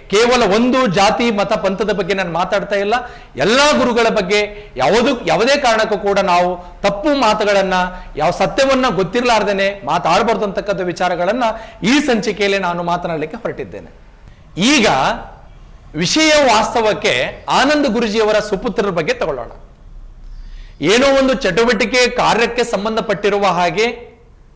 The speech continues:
ದೇಶ ವಿದೇಶಕ್ಕೆ ಹೋಗಿರಬಹುದು ಅಥವಾ ತಮ್ಮ, ಆ, ಪ್ರವಾಸಕ್ಕಾಗಿ ಹೋಗಿರಬಹುದು. ಆನಂದ ಗುರೂಜಿಯವರ ಸುಪುತ್ರರು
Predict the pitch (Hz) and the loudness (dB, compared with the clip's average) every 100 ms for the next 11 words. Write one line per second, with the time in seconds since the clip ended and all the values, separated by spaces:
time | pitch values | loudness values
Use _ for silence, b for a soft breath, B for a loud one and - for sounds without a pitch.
0 | - - 123 233 240 240 240 240 240 139 | -20 -6 0 2 2 2 0 0 -6 -4
1 | 180 233 233 202 - 233 160 165 139 123 | 0 0 0 -4 -4 -4 -2 -2 -4 -6
2 | 110 160 226 - - - 170 220 226 233 | -6 -8 -10 -16 -16 -8 -4 0 0 0
3 | 233 B B B - 214 226 220 196 - | -4 B B B -4 0 2 2 0 -6
4 | B B B B 175 170 196 220 269 - | B B B B -2 0 2 4 4 2
5 | 247 180 214 196 170 156 143 131 135 233 | 0 2 2 2 0 -2 -4 -4 -2 -2
6 | - 151 247 269 247 196 220 202 233 226 | -2 0 2 2 0 0 -2 0 0 2
7 | 226 220 226 - 185 233 - 175 120 123 | 2 2 -2 -6 -4 -4 -2 -2 -2 -4
8 | - - | -6 -10